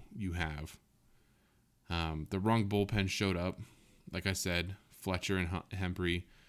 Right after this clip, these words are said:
when you have Wil Crowe, David Bednar, you know, Dylan Peters absolutely lights out and dominating, and then you leave Fletcher in for a second inning. I don't think Fletcher's a two-inning guy. I think you bring him in for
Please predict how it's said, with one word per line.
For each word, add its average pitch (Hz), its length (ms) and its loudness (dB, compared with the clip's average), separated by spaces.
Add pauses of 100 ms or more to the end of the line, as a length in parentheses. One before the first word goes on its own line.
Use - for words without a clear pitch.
(280)
when 90 100 -2
you 92 120 2
have 90 260 0
Wil 92 180 2
Crowe, 90 540 0
David 92 320 0
Bednar, 85 580 0 (840)
you 92 140 -2
know, 85 200 -2 (140)
Dylan 98 260 2
Peters 90 640 0
absolutely 95 520 0
lights 92 340 -2
out 90 120 2
and 87 120 -2
dominating, 87 680 0 (180)
and 85 160 -2
then 85 280 0
you 90 100 0
leave 92 180 2
Fletcher 92 360 0
in 87 80 0
for 90 160 -2
a 85 40 -2
second 87 320 -2
inning. 87 300 2
I - 80 -4
don't 95 160 0
think 92 220 -2
Fletcher's 92 340 0
a 87 60 -2
two-inning 90 340 0
guy. 87 400 -2
I 87 80 -2
think 90 320 -4
you 92 60 -2
bring 90 200 0
him 90 140 0
in 90 140 0
for 85 400 -2